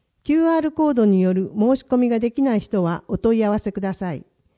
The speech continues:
エコクリーンピア播磨。電話、零七九四四八の五二六零。講座内容の詳細についての問い合わせ、高砂環境サービス。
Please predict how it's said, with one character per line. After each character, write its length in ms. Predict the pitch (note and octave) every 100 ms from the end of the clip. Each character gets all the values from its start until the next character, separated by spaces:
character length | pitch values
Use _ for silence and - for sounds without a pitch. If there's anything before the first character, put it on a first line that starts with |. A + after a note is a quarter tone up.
| _ _ _ _ _ -
エ 100 | A#3
コ 180 | C4 E4+
ク 160 | E4 D4+
リ 80 |
ー 100 | D4+
ン 80 | D4
ピ 180 | C#4+ F#3
ア 40 |
播 280 | D#3+ G3 F#3
磨。 220 | E3 D#3 - _ _ _ _ -
電 340 | G3+ A#3 A3+
話、 240 | A3 G3+ - _ _ _
零 240 | A3+ C#4 D4+
七 320 | D4+ C4 F3
九 420 | - G#3 F3+ D3+ _ _ -
四 280 | G#3 C#4+ D#4+
四 220 | D#4+ C#4+
八 300 | G3 A3 F#3
の 220 | E3+ D3+
五 260 | E3+ B3+ C4+
二 240 | C4 A3+
六 260 | E3 D#3 F#3+
零。 300 | E3+ C#3 - _ _ _ _ _ _ _ _ _ _
講 180 | - D4+
座 140 | D#4+ D#4+
内 260 | D#4+ D4+
容 160 | B3 G#3
の 140 | F#3
詳 240 | F3+ B3 B3+
細 160 | B3+
に 160 | B3 A#3
つ 100 | B3
い 100 | A3
て 140 | F#3
の 120 | E3+
問 220 | E3 F#3 F#3+
い 80 |
合 60 | F3+
わ 140 | F3
せ、 320 | E3 F3 E3 - _ _ _ _ _
高 260 | - A3+ C#4+
砂 280 | C#4+ C4 C4
環 300 | C4 C#4 C#4
境 200 | C#4+ C#4
サ 200 | C4+ A#3
ー 40 |
ビ 120 | F3+
ス。 360 | E3+ - D3+